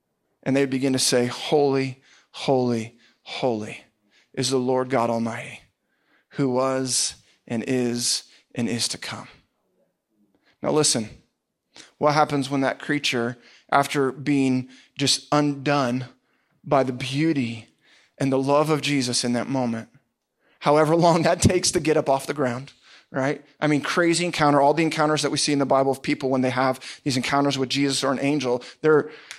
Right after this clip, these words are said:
they hit the deck. I mean, they're just boom, right? And it's like, "Get up, it's okay." So here's these creatures in the very presence of God. They fall down, they do that. They get back up. Can you imagine, like,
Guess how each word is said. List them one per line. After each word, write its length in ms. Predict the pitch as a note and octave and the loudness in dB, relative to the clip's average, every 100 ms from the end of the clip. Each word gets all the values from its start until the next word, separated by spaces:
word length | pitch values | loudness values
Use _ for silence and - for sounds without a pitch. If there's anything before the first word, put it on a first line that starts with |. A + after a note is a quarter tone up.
| _ - | _ 0
they 80 | |
hit 220 | C3 D#3+ D#3 | 4 4 4
the 80 | |
deck. 320 | B2+ C3+ G#2+ - | 0 0 0 -2
I 80 | |
mean, 160 | C3 B2+ | -2 -2
they're 140 | B2 | -2
just 240 | B2 - C3 | -4 -4 2
boom, 420 | E3+ D3 A2+ - _ _ _ | 4 4 0 -10 _ _ _
right? 340 | - C3+ C#3+ D#3 | -4 0 0 -2
And 840 | - _ _ _ _ _ _ C#3 | -10 _ _ _ _ _ _ -4
it's 80 | C#3 | -2
like, 120 | C3+ | 0
"Get 180 | C#3 D#3 | 2 2
up, 220 | C3 - | 0 -2
it's 120 | C3 | -4
okay." 460 | B2+ D3 C3 F#2+ - _ _ _ _ _ _ | -4 -2 -4 -4 -14 _ _ _ _ _ _
So 120 | - | -8
here's 240 | B2+ D#3 D#3+ | -2 0 0
these 140 | F3 | -2
creatures 380 | - D3 C3+ B2+ | -2 -4 -2 -4
in 80 | C3 | -4
the 60 | |
very 300 | B2 C#3 D3 | -2 0 0
presence 360 | D#3 D3 C#3+ C#3+ | 0 -2 -2 -6
of 100 | B2+ | -6
God. 260 | C3 A#2 - - - | -4 -4 -6 -8 -4
They 80 | |
fall 340 | B2 - D#3 D#3 | -2 2 2 4
down, 240 | C#3 B2+ | 2 0
they 100 | A#2+ | -2
do 200 | A#2+ B2+ | -4 -4
that. 120 | A#2 | -4
They 120 | A2+ B2 | -4 -4
get 200 | D3+ D#3 | -4 -2
back 240 | C#3 - | -2 0
up. 300 | C3+ B2 - - - | -2 -2 -6 -20 -14
Can 140 | - E3+ | -6 -2
you 80 | E3+ | 0
imagine, 440 | D3 D#3 D#3+ E3+ | 0 0 0 -2
like, 320 | C#3 B2 - | -2 -2 -8